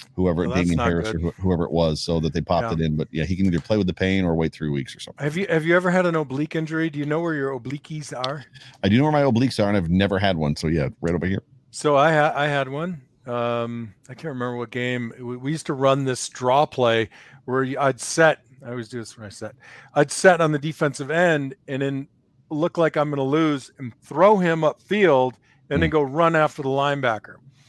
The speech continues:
Speaker 2: So I threw, and I literally tore an oblique, and it looked like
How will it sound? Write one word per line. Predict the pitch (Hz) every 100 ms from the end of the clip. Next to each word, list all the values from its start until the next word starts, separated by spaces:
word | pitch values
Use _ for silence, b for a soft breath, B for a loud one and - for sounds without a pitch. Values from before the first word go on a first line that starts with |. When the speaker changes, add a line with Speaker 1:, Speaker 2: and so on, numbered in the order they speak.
| b b b
Speaker 2:
So | - 156
I | 139 156 165
threw, | - - 143 175 196 147 131 123 - _ _ _
and | 147 143
I | 143
literally | 139 143 156 175 175 156 135
tore | - - 165 175 175
an | 160
oblique, | 147 127 139 156 - - b b b
and | 151
it | 160
looked | - 151 180 - -
like | 165 151 143 -